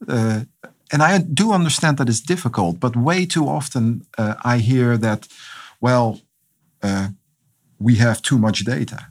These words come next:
uh, or, you know, there's so much data we cannot, uh, we can, we cannot, uh, decide what is relevant and what is not relevant.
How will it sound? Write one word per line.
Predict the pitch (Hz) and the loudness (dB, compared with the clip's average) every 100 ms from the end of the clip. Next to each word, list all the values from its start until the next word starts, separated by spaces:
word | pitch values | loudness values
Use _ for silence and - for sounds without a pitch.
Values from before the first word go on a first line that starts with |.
| _ _ _ - | _ _ _ -6
uh, | 104 - | -4 -2
or, | 127 107 104 - - | -2 0 -2 -6 -2
you | 110 | 0
know, | 98 98 | 0 -4
there's | 104 98 | -4 -2
so | - 127 | 0 2
much | 113 113 | 0 0
data | 117 110 - 104 | -2 0 -2 -2
we | 107 | -4
cannot, | - 120 117 113 - - | -2 0 0 -2 -6 -12
uh, | - 147 | -8 -4
we | 120 | -4
can, | 117 120 | -4 -4
we | 113 | -2
cannot, | 113 120 110 - - - - _ _ _ _ _ _ _ _ _ _ - - - | -2 -2 -2 -4 -8 -12 -16 _ _ _ _ _ _ _ _ _ _ -18 -14 -6
uh, | 117 | -2
decide | 110 110 117 104 104 | 0 0 2 2 2
what | 110 | 2
is | 107 98 | 2 0
relevant | 113 110 104 98 | 0 0 0 -2
and | 107 | 0
what | 101 95 | -2 -2
is | 123 | -4
not | 156 | -6
relevant. | 85 - 135 120 | -6 -8 -8 -10